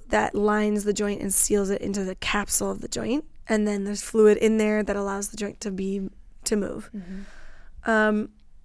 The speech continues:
Speaker 1: there's the ligaments, and this is where I think people start to get really confused about what a joint is versus, like, what muscle is and what hurts. Um, ligaments and tendons. Your ligaments connect your bone to your bone.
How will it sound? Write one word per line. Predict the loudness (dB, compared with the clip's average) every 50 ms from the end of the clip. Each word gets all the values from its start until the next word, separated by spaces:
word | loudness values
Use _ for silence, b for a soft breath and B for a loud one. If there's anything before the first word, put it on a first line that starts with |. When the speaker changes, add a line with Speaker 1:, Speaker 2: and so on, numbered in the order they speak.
| -18 -20 -18 -18 -6 2
Speaker 1:
there's | 4 4 4 6
the | 4
ligaments, | 4 4 4 4 4 4 4 4 4 4 2 2 2
and | 2 2 4
this | 2 2 2
is | 2 6
where | 6 8 8
I | 8
think | 6 4 0 0 -2 -4 -4
people | -2 -2 0 2 2 2
start | 2 0 -2 -2 -2
to | -2 0
get | 0 0 -2 -2 -4
really | 2 2 4 4 6 6 4 4
confused | 2 0 -2 0 0 0 0 0 0
about | 0 0 0
what | 0 0 -2
a | -2
joint | -2 -2 -2 0 0 0 0
is | 0 0 0
versus, | -2 -2 0 0 2 2 2 2 4
like, | 2 2 0 2
what | 0 0 2
muscle | 2 0 2 2 0 0 0 0
is | 0 0 0 0 -2
and | -2 -4 -4 -4 -4
what | -4 -4 -4 -6 -8
hurts. | -10 -6 -4 -2 -2 -2 -2 -2 -4 -4 B B B B B B B B B B B B 0
Um, | 2 4 4 4 2 2
ligaments | 4 4 6 6 6 4 4 4 4 4 4 2 2 0 b b b b b b b 2
and | 2 2 2
tendons. | 2 2 2 2 2 0 -2 -2 0
Your | 2 4
ligaments | 8 8 8 10 8 8 6 4 4 4 4 2 2
connect | 2 0 2 2 2 2 0 -4 -8 -4
your | -4 -4
bone | -2 -2 -2 0 0 0 0 -2 -2
to | -2 -2
your | -2 -2
bone. | -4 -4 -6 -6 -6 -6 -8 -10 -10